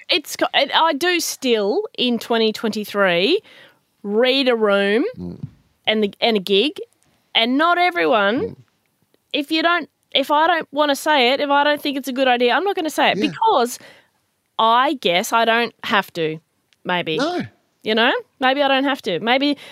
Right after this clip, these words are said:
Speaker 1: the, the gigs I'm doing in regional parts of Australia, not every room needs to hear that out loud, or not every cruise ship or whatever, wherever I am. You know, if I'm only doing a ten-minute set, my best ten minutes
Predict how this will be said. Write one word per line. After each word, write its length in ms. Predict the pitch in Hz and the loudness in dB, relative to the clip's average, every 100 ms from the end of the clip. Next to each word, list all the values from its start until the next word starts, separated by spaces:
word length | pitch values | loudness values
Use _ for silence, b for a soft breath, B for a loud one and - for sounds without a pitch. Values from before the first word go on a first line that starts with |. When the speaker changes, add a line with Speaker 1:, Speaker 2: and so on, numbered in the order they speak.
| B | B
Speaker 1:
the, 400 | - 240 233 226 - | -2 2 4 2 0
the 140 | 214 | -2
gigs 300 | 214 269 254 | 0 0 2
I'm 200 | 269 233 | 0 0
doing 380 | 208 196 185 240 | 0 2 2 2
in 260 | 269 214 202 | 2 0 2
regional 580 | 220 233 220 220 208 202 | 2 0 0 0 0 0
parts 320 | 208 180 - | 0 0 -2
of 60 | 190 | -8
Australia, 580 | - 233 285 277 185 | -2 0 2 2 2
not 280 | 226 254 - B B B B _ - | 2 2 0 B B B B _ -2
every 320 | 247 208 220 | -2 0 0
room 360 | 208 233 220 208 | 2 2 2 2
needs 240 | 202 - | 0 0
to 80 | 202 | -2
hear 240 | 220 202 | 0 2
that 220 | 190 185 - | 2 0 0
out 260 | 190 180 165 | 0 2 0
loud, 260 | 165 156 | 0 0
or 80 | 170 | 0
not 260 | 220 233 - | 0 0 0
every 260 | 202 196 | -2 -4
cruise 300 | 190 208 175 | -8 -4 -4
ship 340 | 156 - 160 - | -2 -4 -6 -8
or 80 | 180 | -6
whatever, 380 | 202 196 180 175 | -4 -4 -4 -2
wherever 320 | 208 202 190 | 0 2 0
I 100 | 175 | 0
am. 360 | 156 151 160 - _ _ _ _ - | -2 -6 -10 -14 _ _ _ _ -2
You 100 | 269 | 0
know, 140 | 277 | 2
if 180 | - 254 | 0 0
I'm 160 | 294 330 | 0 2
only 140 | 320 | 0
doing 240 | 285 269 254 | 0 2 0
a 40 | |
ten-minute 560 | 233 269 262 247 233 - | -2 -2 0 0 -2 -2
set, 340 | 330 262 254 - B B | 0 0 0 -6 B B
my 180 | - 311 | -2 0
best 260 | 311 302 - | 2 0 -2
ten 200 | - 277 | -2 0
minutes 300 | 269 240 - | 2 0 -4